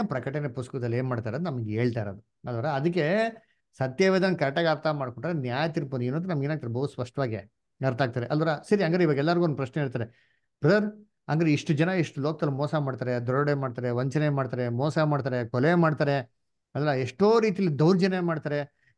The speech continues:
ಕೆಡಿಸ್ತಾರೆ, ಹಾಳು ಮಾಡ್ತಾರೆ, ಕುಟುಂಬನೇ ನಾಶ ಮಾಡಕ್ ಬಿಡ್ತಾರೆ. ಬ್ರದರ್, ಎಷ್ಟೆಲ್ಲಾ ಮೋಸ ಮಾಡ್ಬಿಟ್ಟಾರೆ ಬ್ರದರ್, ಇವ್ರಿಗೆಲ್ಲ ಏನ್ ತೀರ್ಪೇ ಇಲ್ವಾ ಬ್ರದರ್? ಏನ್ ಶಿಕ್ಷೆನೇ ಇಲ್ವಾ ಬ್ರದರ್? ಏನ್ ಬ್ರದರ್ ಇದು ನ್ಯಾಯನಾ?" ಅಂತಾರೆ. ಖಂಡಿತವಾಗ್ಲೂ ರೀ, ನ್ಯಾಯ ಇದೆ, ತೀರ್ಪು ಇದೆ,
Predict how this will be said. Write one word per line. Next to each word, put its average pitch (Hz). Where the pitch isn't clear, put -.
ಕೆಡಿಸ್ತಾರೆ, 196
ಹಾಳು 151
ಮಾಡ್ತಾರೆ, 208
ಕುಟುಂಬನೇ 202
ನಾಶ 196
ಮಾಡಕ್ 185
ಬಿಡ್ತಾರೆ. 143
ಬ್ರದರ್, 196
ಎಷ್ಟೆಲ್ಲಾ 190
ಮೋಸ 214
ಮಾಡ್ಬಿಟ್ಟಾರೆ 196
ಬ್ರದರ್, 170
ಇವ್ರಿಗೆಲ್ಲ 143
ಏನ್ 139
ತೀರ್ಪೇ 127
ಇಲ್ವಾ 113
ಬ್ರದರ್? 104
ಏನ್ 165
ಶಿಕ್ಷೆನೇ 175
ಇಲ್ವಾ 156
ಬ್ರದರ್? 123
ಏನ್ 127
ಬ್ರದರ್ 127
ಇದು 113
ನ್ಯಾಯನಾ?" 110
ಅಂತಾರೆ. 104
ಖಂಡಿತವಾಗ್ಲೂ 135
ರೀ, 120
ನ್ಯಾಯ 127
ಇದೆ, 123
ತೀರ್ಪು 170
ಇದೆ, 120